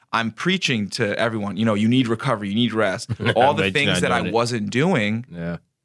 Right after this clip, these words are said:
Speaker 1: excuse me, all the things I'm preaching, I'm not doing. It's like a crackhead.
Speaker 2: Fucking
Speaker 1: It's like,
Speaker 2: hypocrite.
Speaker 1: it's like, yeah, it's like a crackhead telling a kid, like, "Hey, don't do crack." It's like,
Speaker 2: Yeah.
Speaker 1: um, Pookie, you on the corner
Speaker 2: <laughs>
Speaker 1: sucking dick for, for an eight ball. You know what I mean? But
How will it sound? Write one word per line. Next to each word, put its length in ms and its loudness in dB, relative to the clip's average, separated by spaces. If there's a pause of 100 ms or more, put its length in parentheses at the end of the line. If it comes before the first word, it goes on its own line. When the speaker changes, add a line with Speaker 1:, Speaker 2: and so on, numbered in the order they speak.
(200)
Speaker 1:
excuse 240 0
me, 60 0
all 100 2
the 80 0
things 220 -2
I'm 160 0
preaching, 400 -2
I'm 240 0
not 260 -2
doing. 320 0 (420)
It's 140 -2
like 80 2
a 80 -2
crackhead. 240 -2
Speaker 2:
Fucking 280 2
Speaker 1:
It's 120 -2
like, 120 2
Speaker 2:
hypocrite. 280 2
Speaker 1:
it's 80 -2
like, 120 -2
yeah, 100 2
it's 80 -2
like 100 -2
a 40 -8
crackhead 440 -2
telling 260 0
a 60 -2
kid, 220 -2
like, 160 -2 (180)
"Hey, 240 0
don't 260 -2
do 120 0
crack." 400 -2
It's 140 -4
like, 180 -2
Speaker 2:
Yeah. 320 2
Speaker 1:
um, 260 -6
Pookie, 460 2
you 160 4
on 80 4
the 80 6
corner 800 2
Speaker 2:
<laughs> 100 -2
Speaker 1:
sucking 360 2
dick 220 2
for, 420 2
for 180 2
an 80 2
eight 180 0
ball. 220 2
You 100 2
know 80 2
what 120 2
I 40 0
mean? 300 2
But 320 0